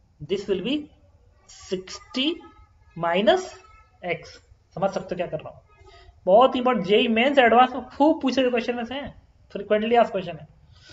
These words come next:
तो ये साठ, ये दस, और मान लिया X year है,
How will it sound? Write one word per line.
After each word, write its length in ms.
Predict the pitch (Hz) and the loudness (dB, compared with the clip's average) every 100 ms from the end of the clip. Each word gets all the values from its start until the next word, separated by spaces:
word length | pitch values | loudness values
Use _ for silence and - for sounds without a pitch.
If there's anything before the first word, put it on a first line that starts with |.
| - _ _ _ - | -20 _ _ _ 4
तो 320 | 269 285 - | 4 4 -4
ये 480 | 165 190 262 294 - _ - | -4 0 0 0 -8 _ -20
साठ, 420 | - 202 262 285 220 | 4 6 8 4 0
ये 100 | 233 | 8
दस, 420 | 220 185 - - - _ _ _ | 10 10 6 -12 -20 _ _ _
और 140 | 185 190 | 2 4
मान 180 | 196 | 4
लिया 180 | 220 269 - 247 | 4 2 6 4
X 180 | 240 | 4
year 300 | 208 214 214 | 2 10 10
है, 100 | 151 | 10